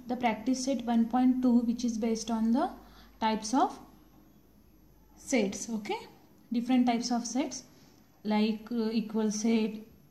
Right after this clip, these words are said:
finite set, infinite set, okay, singleton set or null set, okay.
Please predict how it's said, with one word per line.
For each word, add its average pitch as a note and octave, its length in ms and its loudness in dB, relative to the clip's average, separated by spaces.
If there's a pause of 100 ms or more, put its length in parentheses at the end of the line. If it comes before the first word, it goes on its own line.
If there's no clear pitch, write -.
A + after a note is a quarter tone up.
(160)
finite G#3 440 0
set, G#3 360 -2
infinite G#3 520 0
set, G3 360 -2 (260)
okay, E4 240 -4 (920)
singleton G#3+ 580 2
set G#3+ 420 -2
or D4+ 200 2 (280)
null G#3 300 2
set, G3 240 -8 (180)
okay. F#4+ 200 -12